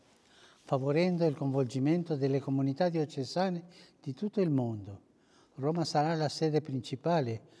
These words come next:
con alcuni delegati della pastorale familiare che parteciperanno al Festival delle Famiglie,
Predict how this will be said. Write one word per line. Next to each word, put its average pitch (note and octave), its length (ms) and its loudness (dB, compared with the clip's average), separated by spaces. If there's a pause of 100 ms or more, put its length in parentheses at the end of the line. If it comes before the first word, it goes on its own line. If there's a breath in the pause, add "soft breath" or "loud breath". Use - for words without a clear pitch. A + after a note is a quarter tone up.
(180 loud breath)
con C#3 180 -4
alcuni C3+ 380 0
delegati C3+ 640 0
della B2 240 0
pastorale B2+ 560 -2
familiare D3 720 0 (320 loud breath)
che D3+ 140 -2
parteciperanno E3+ 920 -2
al D3 100 0
Festival E3 720 0
delle C#3+ 280 -2
Famiglie, B2+ 560 -2